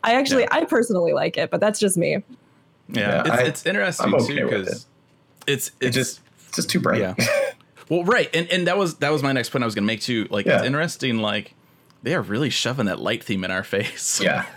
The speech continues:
Speaker 3: <laughs> with this
Speaker 2: No,
Speaker 3: expansion.
Speaker 2: don't do this.
Speaker 1: <laughs> Oh, yeah.
Speaker 3: Um,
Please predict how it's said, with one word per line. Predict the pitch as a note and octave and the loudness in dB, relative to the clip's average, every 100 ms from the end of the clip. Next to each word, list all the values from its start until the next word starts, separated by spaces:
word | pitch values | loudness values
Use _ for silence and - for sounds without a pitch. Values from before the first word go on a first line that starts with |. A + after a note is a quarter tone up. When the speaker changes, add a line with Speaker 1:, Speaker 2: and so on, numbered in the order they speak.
| - | -8
Speaker 3:
<laughs> | - - | -4 -2
with | A#3 - | -2 -2
this | G#3+ D#4+ | -2 0
Speaker 2:
No, | A3 G3 | 2 4
Speaker 3:
expansion. | - D#3+ F#3+ | 2 0 0
Speaker 2:
don't | G#3 F#2+ | 0 2
do | F#2 | 2
this. | D#2 D#2 C#4+ | 0 0 0
Speaker 1:
<laughs> | C4+ | 2
Oh, | B3 B3 A#3+ | 4 4 4
yeah. | G#3+ | 2
Speaker 3:
Um, | A2 G#2 G#2 | 2 0 -2